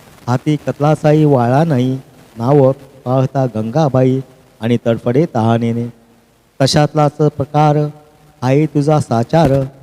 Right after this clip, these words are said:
हे फाटके धोतर पातेऱ्यांच्या उपयोगी. तेच नेसुनी बैससी, ढुंगण जगाला दाविसी,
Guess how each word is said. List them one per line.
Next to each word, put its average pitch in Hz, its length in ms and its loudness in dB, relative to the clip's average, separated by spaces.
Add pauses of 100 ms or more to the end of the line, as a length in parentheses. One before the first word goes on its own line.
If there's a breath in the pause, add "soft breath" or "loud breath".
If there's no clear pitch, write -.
(140)
हे 139 120 2
फाटके 127 460 -2
धोतर 127 580 0 (1500)
पातेऱ्यांच्या 120 760 0
उपयोगी. 117 560 0 (680)
तेच 147 240 0
नेसुनी 151 520 2
बैससी, 147 600 0 (380)
ढुंगण 135 360 2
जगाला 139 400 0
दाविसी, 139 640 -2